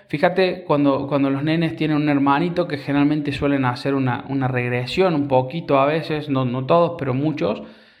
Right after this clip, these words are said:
eh, y es esperable que, que sean egoístas, que se enojen para compartir, pero a medida que el nene va creciendo y el papá, la mamá le van enseñando de la importancia de compartir, ese nene va reaccionando diferente más adelante. Y posiblemente si viene un,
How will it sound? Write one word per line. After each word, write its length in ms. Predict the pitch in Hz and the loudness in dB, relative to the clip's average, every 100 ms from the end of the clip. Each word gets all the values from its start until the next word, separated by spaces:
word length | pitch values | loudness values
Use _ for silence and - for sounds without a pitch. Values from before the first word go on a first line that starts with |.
| _ | _
eh, 500 | - 139 127 117 - - | 0 2 2 -2 -6 0
y 100 | 175 | 2
es 80 | 196 | 2
esperable 460 | 190 185 208 202 | 2 2 2 -2
que, 340 | 175 147 143 139 | 0 2 2 0
que 120 | 143 | -4
sean 200 | 165 156 | -4 -2
egoístas, 840 | 131 131 165 226 208 214 185 175 | 2 2 2 0 -4 2 2 2
que 120 | 175 | -4
se 140 | 139 135 | -4 -2
enojen 340 | 147 147 147 | -2 -2 -2
para 200 | 131 123 | -2 -2
compartir, 720 | 127 127 131 135 165 196 196 - - _ | -4 -2 -2 -2 0 0 -2 -8 -20 _
pero 140 | - 151 | -2 0
a 20 | |
medida 220 | 190 220 | 0 0
que 60 | 202 | 0
el 60 | |
nene 200 | 208 208 | 0 2
va 160 | 208 202 | 2 2
creciendo 560 | 180 185 196 202 175 | 0 0 0 0 2
y 60 | 143 | 2
el 80 | 139 | 4
papá, 440 | 139 139 170 180 175 | 2 4 2 2 2
la 80 | 147 | 2
mamá 320 | 143 160 170 | 2 2 2
le 80 | 147 | 2
van 160 | 156 | 0
enseñando 840 | 160 147 139 131 139 175 185 147 131 | 0 -4 -2 -2 0 2 2 2 0
de 120 | 127 | 0
la 100 | 127 | 0
importancia 720 | 127 127 123 139 185 170 156 | 0 0 0 2 0 0 -2
de 80 | 131 | 0
compartir, 880 | 131 131 131 131 139 175 208 - - _ _ _ | 0 2 4 2 2 0 -2 -6 -18 _ _ _
ese 180 | 220 220 | -2 0
nene 200 | 214 214 | 2 4
va 160 | 214 | 2
reaccionando 680 | 214 196 - 147 160 180 185 | 2 0 0 0 0 0 0
diferente 540 | 156 139 151 180 185 | 0 2 2 2 0
más 220 | 143 139 131 | 0 2 2
adelante. 340 | 123 127 131 | 2 2 0
Y 40 | |
posiblemente 600 | 139 147 - 220 196 208 | 2 2 2 0 0 0
si 120 | - 160 | -2 0
viene 200 | 170 190 | 0 0
un, 280 | 170 - | -2 -6